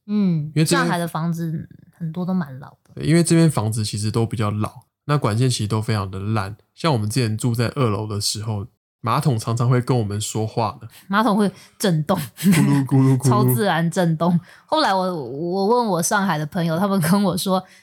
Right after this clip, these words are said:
Speaker 1: ：“哎呀，那表示你的马桶要炸屎啦。” <laughs> 他说：“哟，没炸屎吗？”我说：“没有发生过。”他说：“是我们运气蛮好的。”
Speaker 2: 所以炸屎是说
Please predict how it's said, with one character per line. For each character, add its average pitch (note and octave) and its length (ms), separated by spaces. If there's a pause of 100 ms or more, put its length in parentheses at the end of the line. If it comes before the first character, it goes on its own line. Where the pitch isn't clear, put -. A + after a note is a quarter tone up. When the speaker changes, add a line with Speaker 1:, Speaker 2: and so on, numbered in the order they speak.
Speaker 1:
：“哎 F#4 80
呀， B3 200
那 A#3 100
表 G#3+ 180
示 A#3+ 200
你 G#3 120
的 G3+ 100
马 G3+ 200
桶 A#3 220
要 G#3+ 140
炸 A3+ 280
屎 - 360
啦。” D3+ 360
<laughs> E3+ 60 (1160)
他 E4+ 80
说 F4+ 160
：“哟， G4 100 (180)
没 C4+ 160
炸 D#4 240
屎 G#3 320
吗？” G3+ 220
我 G3 60
说 B3+ 100
：“没 B3 100
有 F#3+ 120
发 F3 180
生 F3+ 180
过。” F3+ 160 (280)
他 B3+ 120
说 A#3 220
：“是 A#3 140
我 G3+ 100
们 D3 140
运 F#3 160
气 F3 200
蛮 C#3+ 220
好 - 320
的。” - 100 (140)
Speaker 2:
所 E3+ 100
以 E3 60
炸 D#3+ 240
屎 D3 140
是 C3 160
说 C#3 200